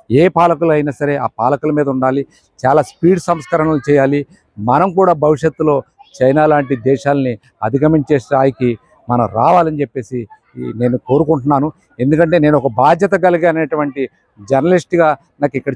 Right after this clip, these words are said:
చూస్తే కనుక చాలా బాధ అనిపించింది. ఇక్కడ యాప్లు పనిచేయవు, మనం ఏళ్ళ యాప్లే పనిచేస్తాయి. అందుకని చైనా గురించి Google లాంటి సంస్థలు ఎక్కువగా బాగా చెప్పవు, ఎందుకంటే Google ఇక్కడ పనిచేయదు, నిషేధం. ఇలాగే వేరే ఈ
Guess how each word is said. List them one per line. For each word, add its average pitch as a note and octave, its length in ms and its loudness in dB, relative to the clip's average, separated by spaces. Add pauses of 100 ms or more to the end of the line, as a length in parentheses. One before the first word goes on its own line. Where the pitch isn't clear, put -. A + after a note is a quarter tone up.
(120)
చూస్తే F3 260 -2
కనుక D3+ 260 0 (520)
చాలా C#3+ 120 4
బాధ C3+ 340 2
అనిపించింది. C3 640 -4 (320)
ఇక్కడ C3 140 -2 (120)
యాప్లు D3 340 2
పనిచేయవు, D3 460 2
మనం B2+ 160 -2 (420)
ఏళ్ళ C3+ 320 4
యాప్లే D#3+ 360 2
పనిచేస్తాయి. C3 480 -4 (360)
అందుకని B2 400 -2
చైనా C#3 220 4 (100)
గురించి D3+ 340 0 (540)
Google C#3+ 260 2
లాంటి D#3 260 0
సంస్థలు C#3 420 0 (420)
ఎక్కువగా D3 420 0 (160)
బాగా C3+ 200 2 (140)
చెప్పవు, B2+ 400 0
ఎందుకంటే B2+ 320 -2 (100)
Google C3 260 2
ఇక్కడ C3+ 140 -2 (100)
పనిచేయదు, B2 360 0 (120)
నిషేధం. A#2 360 -2 (600)
ఇలాగే F3 320 2 (200)
వేరే D3 180 4 (100)
ఈ D3+ 40 -2